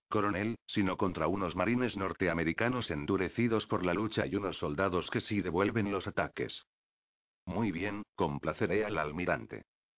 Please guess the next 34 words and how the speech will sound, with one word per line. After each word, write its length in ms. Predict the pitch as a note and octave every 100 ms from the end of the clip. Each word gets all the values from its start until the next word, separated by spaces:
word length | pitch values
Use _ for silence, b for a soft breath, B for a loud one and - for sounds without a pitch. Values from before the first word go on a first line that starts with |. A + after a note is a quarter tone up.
| _
Con 240 | - F2 D#2+
calma, 440 | G2+ G#2+ G2+ G2+ -
Yashita 500 | G2+ G2 G#2+ F#2 F#2
ordenó 380 | F2+ E2+ G#2+
a 80 | A#2+
sus 220 | G2+ E2+
hombres 340 | A2+ A2 F#2+ -
que 140 | A2+
volvieran 440 | F#2+ F#2 F#2+ C#3 A#2+
al 140 | A2
trabajo. 480 | E2+ E2 D2+ - - _ _ _ _ -
"¿Había 380 | G2 A2+ C#3
visto 360 | A2+ G2+ - G2
antes 320 | G#2 G2+ G#2+
esta 260 | F#2+ - B2
clase 380 | A2+ A#2 A2 G2
de 100 | E2
barco?". 440 | F#2 G#2+ A2 G#2+ _ _ _ _ -
"Tiene 320 | A2 C3 B2+
una 320 | A#2 D#2+ C#2
amplia 360 | F#2+ G2+ F2+ F#2+
experiencia. 760 | - - G2 G2 D2 - - - _ _
Debería 480 | - F#2+ D#2+ A#2+ C3
reconocer 500 | A#2 A#2+ F#2+ E2+ G2
su 140 | - F2+
diseño". 400 | E2 F#2+ B1 G#1 _ _ _ _ -
"Yo 140 | A2+
no 160 | A2+ A#2
he 60 |
tardado 500 | B2 E2 B2 A2 E2
más 240 | D#2+ G#2 -
que 100 | F#2+
un 180 | G#2+
instante". 600 | A2+ G2 G2+ D2 B1 B1